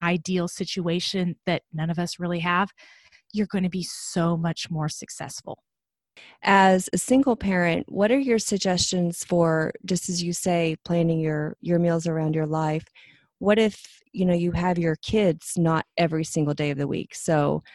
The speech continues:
Speaker 2: I may be planning meals for three people or, or more,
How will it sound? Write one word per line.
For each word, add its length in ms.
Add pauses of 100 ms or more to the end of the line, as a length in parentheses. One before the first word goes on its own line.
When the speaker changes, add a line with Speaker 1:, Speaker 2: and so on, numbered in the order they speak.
(220)
Speaker 2:
I 120
may 160
be 160
planning 420
meals 600
for 560 (420)
three 320
people 800 (140)
or, 280
or 160
more, 460